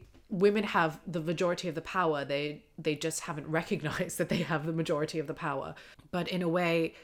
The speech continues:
we shouldn't allow for the women to be the sole bearers of the responsibility in order to step their game up in society.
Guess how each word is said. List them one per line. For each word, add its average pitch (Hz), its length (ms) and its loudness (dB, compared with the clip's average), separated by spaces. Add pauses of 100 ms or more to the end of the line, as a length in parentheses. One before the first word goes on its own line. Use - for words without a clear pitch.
(180)
we 180 160 -2
shouldn't 165 460 -2
allow 147 480 2
for 147 640 -2 (200)
the 165 140 0
women 160 360 2
to 180 100 -6
be 151 220 0
the 143 120 -4
sole 143 500 0
bearers 139 520 0
of 127 120 -6
the 143 80 -4
responsibility 143 880 -6
in 131 100 -10
order 135 180 -6
to - 120 -10
step - 300 -6
their 135 100 -2
game 135 260 -4
up 139 300 -10
in 143 160 -6
society. - 720 -6